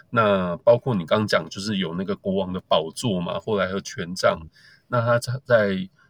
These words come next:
Speaker 1: 走道上面，不管是一些就是视觉化的看板啊，甚至有一些那种球员体测数据啊，什么什么之类的。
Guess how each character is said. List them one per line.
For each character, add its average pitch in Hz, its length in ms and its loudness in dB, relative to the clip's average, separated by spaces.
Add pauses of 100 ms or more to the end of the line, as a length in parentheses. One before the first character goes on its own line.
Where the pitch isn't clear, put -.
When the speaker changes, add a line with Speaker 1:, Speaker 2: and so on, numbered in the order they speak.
(120)
Speaker 1:
走 90 220 -2
道 113 160 4
上 117 140 -4
面， 107 160 -2
不 117 120 -6
管 82 180 -2
是 101 160 -6
一 98 60 -2
些 95 220 -4
就 - 120 -10
是 90 460 -6
视 - 320 -6
觉 87 240 -6
化 95 240 0
的 82 220 -8
看 98 280 -2
板 - 300 -6
啊， 65 160 -10
甚 127 180 -2
至 117 140 -4
有 95 160 -2
一 82 40 -10
些 104 180 -4
那 104 120 -4
种 87 180 -6
球 92 240 -6
员 95 160 -2
体 - 180 -20
测 104 180 -6
数 107 220 -6
据 104 220 -2
啊， 82 200 -2
什 95 120 -12
么 87 100 -8
什 - 100 -16
么 82 100 -12
之 - 180 -12
类 92 180 -2
的。 - 240 -18